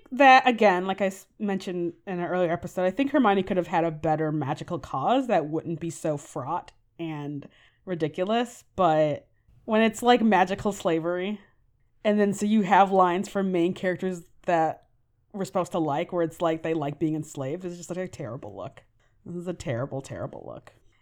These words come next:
And just, like, I just, and I just want everyone to imagine, like,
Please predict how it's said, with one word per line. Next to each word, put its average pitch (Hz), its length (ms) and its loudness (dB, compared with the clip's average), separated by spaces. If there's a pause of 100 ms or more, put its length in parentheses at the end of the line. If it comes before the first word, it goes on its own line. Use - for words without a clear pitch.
(120)
And 262 160 4
just, 320 200 2
like, 262 540 6
I 262 100 4
just, 302 200 2 (100)
and 254 100 2
I 277 60 6
just 320 140 2
want 302 140 4
everyone 262 300 4
to 233 120 0
imagine, 185 760 0
like, 180 560 -4